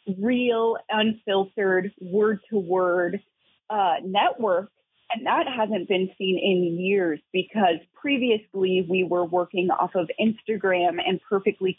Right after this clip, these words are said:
curated videos and pictures,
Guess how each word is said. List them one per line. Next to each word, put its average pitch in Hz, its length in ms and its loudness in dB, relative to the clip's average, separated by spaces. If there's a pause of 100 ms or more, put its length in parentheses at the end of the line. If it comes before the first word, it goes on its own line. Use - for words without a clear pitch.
curated 175 600 0
videos 190 680 0 (460)
and 185 240 0
pictures, 196 640 -2